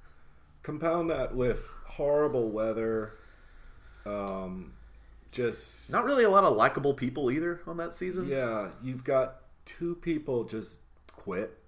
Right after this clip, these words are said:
Speaker 2: like, halfway through it or so.
Speaker 1: Mm-hmm.
Speaker 2: Um, they don't
Speaker 1: Also, I would s-
Speaker 2: C B S has no real answer for that, so those two people are on the jury.
Speaker 1: Yep.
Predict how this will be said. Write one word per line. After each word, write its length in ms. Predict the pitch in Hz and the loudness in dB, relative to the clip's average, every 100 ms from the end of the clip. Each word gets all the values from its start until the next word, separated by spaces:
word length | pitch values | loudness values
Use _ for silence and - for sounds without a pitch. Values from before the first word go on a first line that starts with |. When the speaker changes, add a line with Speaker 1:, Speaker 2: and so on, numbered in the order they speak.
| _ _ _ _ - | _ _ _ _ -16
Speaker 2:
like, 320 | 95 104 98 95 - - - - | -6 -4 -4 -6 -16 -20 -20 -16
halfway 560 | - 95 101 - 98 | -10 -6 -6 -4 -6
through 480 | 82 87 95 110 110 | -6 -6 -2 0 0
it 120 | - | -2
or 100 | 110 | -6
so. 460 | 110 117 117 113 110 92 | -4 -2 0 0 0 -2
Speaker 1:
Mm-hmm. 800 | 95 90 - - - - - 104 | -4 -8 -10 -20 -20 -20 -16 -12
Speaker 2:
Um, 440 | 101 95 95 92 - - _ - - - - - - 92 | -8 -8 -8 -10 -12 -20 _ -20 -20 -20 -20 -20 -20 -8
they 160 | 131 135 | -4 0
don't 240 | 135 127 - - - - - | 0 -2 -10 -20 -20 -12 -2
Speaker 1:
Also, 220 | 151 - 165 | 2 6 6
I 80 | 139 | 6
would 80 | 143 | 6
s- 80 | 185 | 6
Speaker 2:
C 40 | |
B 140 | 180 170 | 8 8
S 180 | 165 | 6
has 200 | 147 139 | 4 2
no 120 | 147 151 | 2 0
real 280 | 143 120 - | 2 0 -2
answer 340 | 110 131 175 | -4 -2 -2
for 120 | 175 185 | -2 -2
that, 340 | 185 185 185 | -2 -4 -6
so 200 | - 131 | 0 2
those 260 | 131 123 123 | 4 2 -2
two 200 | - 147 | -6 -6
people 400 | - 135 151 127 | -4 -4 -2 -2
are 200 | 90 - | -2 -4
on 200 | 92 131 | 0 0
the 80 | 113 | 0
jury. 320 | 82 113 175 - - - - | 0 0 0 -4 -16 -20 2
Speaker 1:
Yep. 120 | 113 | 2